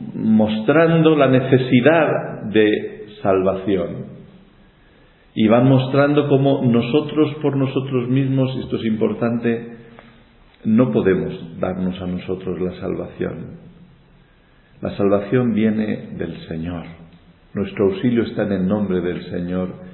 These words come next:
que hizo el cielo y la tierra. Es, eh, la realidad central de, como digo, nuestra fe, de nuestra predicación,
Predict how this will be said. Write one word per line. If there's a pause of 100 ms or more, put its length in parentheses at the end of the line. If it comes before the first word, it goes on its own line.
(300)
que
hizo
el
cielo
y
la
tierra. (2250)
Es, (960)
eh,
la
realidad (500)
central
de,
como
digo,
nuestra (140)
fe, (640)
de
nuestra
predicación,